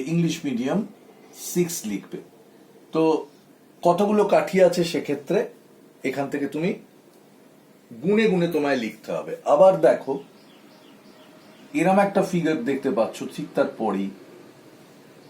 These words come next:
এখানে কিন্তু রয়েছে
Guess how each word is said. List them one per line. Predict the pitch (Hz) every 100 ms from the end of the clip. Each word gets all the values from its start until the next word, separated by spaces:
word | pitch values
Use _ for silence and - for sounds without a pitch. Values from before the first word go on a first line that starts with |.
| - - - - - - - - - - - - - - - - - - - - - - - - - - - - - - - - - - - - 117
এখানে | 156 202 214
কিন্তু | 180 180 151 151 175 - - - - - - - - -
রয়েছে | 143 165 175 170 185 185